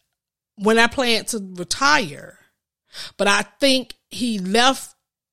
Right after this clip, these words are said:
my planning when I decided that I didn't need him anymore during this time. So everything, all hell broke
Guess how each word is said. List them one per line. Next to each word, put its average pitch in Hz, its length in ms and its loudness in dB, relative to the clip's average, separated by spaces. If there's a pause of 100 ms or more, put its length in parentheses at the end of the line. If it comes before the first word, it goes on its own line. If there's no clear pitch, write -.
(200)
my 196 260 0
planning 208 580 0
when 190 140 -6
I 208 160 2
decided 208 420 -2
that 190 100 -2
I 185 80 -2
didn't 180 200 -6
need 196 200 -6
him 160 180 -6
anymore 151 600 -14 (540)
during 180 280 -2
this 156 140 -8
time. - 380 -10 (1300)
So 233 200 -4
everything, 226 640 0
all 226 840 4
hell 185 460 -4
broke 170 500 -8